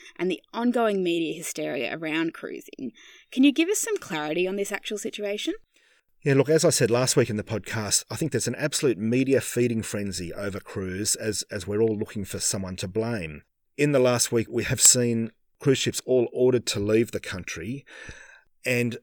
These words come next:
Speaker 2: yesterday, the incredible news that this criminal investigation into the Ruby Princess that's being ordered by the New South Wales Police is gonna involve a s-, a strike force, I think they're calling it, with thirty detectives, you know, trying to figure out,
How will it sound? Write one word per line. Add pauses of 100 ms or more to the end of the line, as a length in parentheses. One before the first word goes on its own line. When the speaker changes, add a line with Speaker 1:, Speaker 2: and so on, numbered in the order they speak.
Speaker 2:
yesterday,
the
incredible
news
that (380)
this
criminal
investigation
into
the
Ruby
Princess
that's
being
ordered
by
the
New
South
Wales
Police (340)
is
gonna
involve
a
s-,
a
strike
force,
I
think
they're
calling
it, (240)
with
thirty
detectives, (340)
you
know,
trying
to
figure
out,